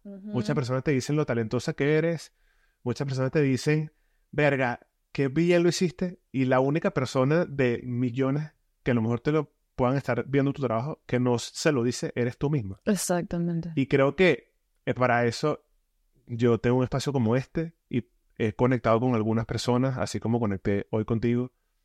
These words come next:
Speaker 2: Y estos espacios funcionan, ¿no? Para decirle a esa persona que a lo mejor está en un momento muy similar, no tienes que ser perfecto,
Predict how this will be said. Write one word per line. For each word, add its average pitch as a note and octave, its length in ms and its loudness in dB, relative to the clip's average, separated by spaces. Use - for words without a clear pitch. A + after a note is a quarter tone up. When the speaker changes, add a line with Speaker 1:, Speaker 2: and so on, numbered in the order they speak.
Speaker 2:
Y C#3 140 4
estos B2 200 0
espacios B2+ 320 -4
funcionan, A2+ 500 0
¿no? B2 140 -2
Para A2 200 0
decirle A2+ 320 -2
a - 20 0
esa D#3+ 140 -4
persona B2 360 -4
que D#3+ 80 -2
a D#3 40 2
lo C#3 60 2
mejor A2+ 260 0
está C#3 260 -2
en C#3 60 -2
un D3 120 -2
momento D3 360 0
muy D3+ 200 0
similar, D3 560 0
no G#2+ 260 -2
tienes C#3 220 0
que C#3+ 80 -6
ser B2 160 -4
perfecto, - 540 -2